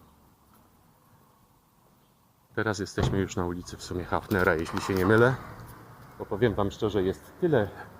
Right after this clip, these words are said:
gigantycznych znie-, zmian. Ja chciałem przejść z wami tutaj taką ulicą morską, też boczną uliczką, równoległą do Monte Cassino.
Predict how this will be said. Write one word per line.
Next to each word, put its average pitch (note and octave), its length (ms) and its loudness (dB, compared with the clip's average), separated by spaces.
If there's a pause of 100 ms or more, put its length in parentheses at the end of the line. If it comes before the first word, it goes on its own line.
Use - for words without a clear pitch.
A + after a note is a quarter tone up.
(960)
gigantycznych A2 600 0
znie-, G2 360 2
zmian. G2 480 0 (3500)
Ja A#2 120 -2
chciałem G2+ 240 -2
przejść G#2 240 0
z G2+ 40 -10
wami G2+ 220 -2
tutaj F#2 300 -8
taką F2+ 360 -4 (880)
ulicą G2 380 0
morską, E2 540 0
też C3 260 0
boczną G#2+ 360 -2
uliczką, G2+ 460 -2
równoległą G#2+ 720 2
do F#2+ 100 -4
Monte F#2+ 340 0
Cassino. F#2 480 -2